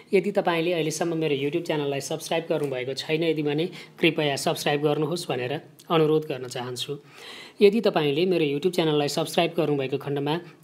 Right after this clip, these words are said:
ज्योतिष, तन्त्र, मन्त्र, यन्त्र, साधना, सिद्धिसँग सम्बन्धित विभिन्न जीवनोपयोगी जानकारी आदि प्राप्त गर्न सक्नुहुनेछ। दर्शकवृन्द, आजको यो बसाइमा मैले कर्णपिचासिनी देवीको बारेमा जानकारी दिँदैछु।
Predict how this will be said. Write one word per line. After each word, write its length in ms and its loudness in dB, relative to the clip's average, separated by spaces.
ज्योतिष, 460 0
तन्त्र, 280 0
मन्त्र, 280 0
यन्त्र, 340 0
साधना, 800 0
सिद्धिसँग 520 -2
सम्बन्धित 600 -2
विभिन्न 680 2
जीवनोपयोगी 680 2
जानकारी 460 0
आदि 200 0
प्राप्त 360 -2
गर्न 300 -6
सक्नुहुनेछ। 680 -6
दर्शकवृन्द, 600 -2
आजको 320 4
यो 160 6
बसाइमा 400 4
मैले 380 2
कर्णपिचासिनी 720 0
देवीको 340 0
बारेमा 280 2
जानकारी 480 0
दिँदैछु। 480 -4